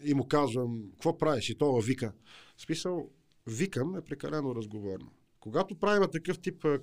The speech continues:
конструкция на български с друг глагол, ако използваме „казвам“, на мен просто не ми прозвуча. „Казах си“ ми звучи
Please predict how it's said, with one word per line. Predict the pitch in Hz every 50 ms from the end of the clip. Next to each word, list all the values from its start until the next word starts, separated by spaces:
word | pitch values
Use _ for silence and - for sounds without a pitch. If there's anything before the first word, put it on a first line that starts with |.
| -
конструкция | - 135 131 117 - - - 151 165 165 - - - 143 139 135 131
на | 127 117
български | 113 139 147 147 - -
с | 117 104 117 110
друг | 113 139 139 110
глагол, | 113 110 101 107 104 104
ако | 104 - -
използваме | 113 - - - 165 185 185 185 156 139 - - -
„казвам“, | 160 165 165 135 131 160 151
на | 147 143
мен | 143 147 143 143
просто | - 147 135 - -
не | 131 127
ми | 131 135
прозвуча. | 135 - 127 107 98 95 98 - - 113 104 - - _ - - - _ _ _ _ -
„Казах | - 180 202 170 143 127 - -
си“ | - - 185 196 196 - -
ми | 139 143 139
звучи | 123 131 139 135 - 185